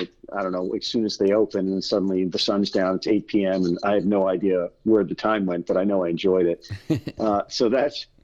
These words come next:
Speaker 1: that's definitely a place that I'm, I'm looking forward to going back to. As far as other shops are, I, I, it's, it's a shame that there, there are not more of them that I know of that I can be at.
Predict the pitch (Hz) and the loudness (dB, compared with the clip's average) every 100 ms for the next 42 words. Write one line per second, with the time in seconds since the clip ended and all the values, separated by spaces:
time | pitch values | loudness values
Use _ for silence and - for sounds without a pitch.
0 | - 160 - - 143 143 123 107 - 110 | -2 -2 -2 -2 -2 -2 -6 -6 -4 -4
1 | 107 113 104 101 - 110 107 110 95 95 | -4 -6 -6 -8 -8 -6 -4 -4 -4 -2
2 | - 101 98 - 98 85 98 95 92 95 | 2 2 2 0 -2 0 0 0 0 0
3 | 95 - 98 92 90 - - _ _ _ | -2 -2 0 2 0 -6 -20 _ _ _
4 | _ _ _ _ _ _ _ _ _ - | _ _ _ _ _ _ _ _ _ -20
5 | - - _ 120 - 156 165 147 147 - | -20 -20 _ -2 2 2 2 2 0 0
6 | 147 147 147 - 151 151 151 139 139 131 | -4 -4 -6 -2 0 0 -2 -4 -6 -2
7 | 143 - 254 - _ 143 127 156 - 135 | -2 -4 -16 -20 _ -4 0 0 2 0
8 | - 151 156 123 113 113 120 113 113 - | 0 2 2 2 2 2 2 2 0 2
9 | 123 120 123 135 143 - 117 117 123 113 | 2 2 0 -2 -6 -4 -2 0 0 -2
10 | 110 101 101 98 92 _ _ _ _ _ | -2 -4 -4 -6 -8 _ _ _ _ _
11 | 113 107 98 - _ 101 110 107 107 107 | 0 2 -2 -4 _ -4 0 0 0 0
12 | 107 101 98 95 90 - - 107 98 98 | 0 2 2 0 -2 -12 -8 -4 -2 -2
13 | - _ 101 95 98 92 82 107 104 - | -4 _ -6 -4 0 0 2 2 2 2
14 | 85 82 82 | -2 -6 -8